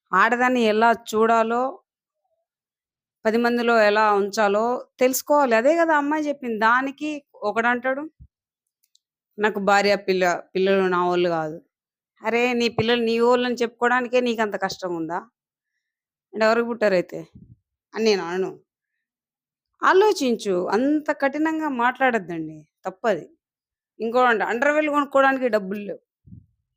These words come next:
అంటే మీ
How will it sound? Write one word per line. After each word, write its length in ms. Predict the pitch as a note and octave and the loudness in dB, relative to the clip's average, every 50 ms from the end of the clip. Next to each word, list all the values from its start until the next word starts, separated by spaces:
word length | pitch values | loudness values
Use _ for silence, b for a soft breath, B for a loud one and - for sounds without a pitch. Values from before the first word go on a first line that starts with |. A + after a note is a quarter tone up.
| _ _ _ _ _ _ _ _ _ _ _ _ _ _ _ _ _ _ _ _ _ _ _ _ _ _ _ _ _ _ _ _ _ _ _ - | _ _ _ _ _ _ _ _ _ _ _ _ _ _ _ _ _ _ _ _ _ _ _ _ _ _ _ _ _ _ _ _ _ _ _ -2
అంటే 260 | B3+ C4+ C4+ F#4+ G4+ G#4 G4 D4+ | -2 0 0 0 0 0 0 -2
మీ 220 | A3+ G#3+ A#3 C#4 | -2 -2 0 2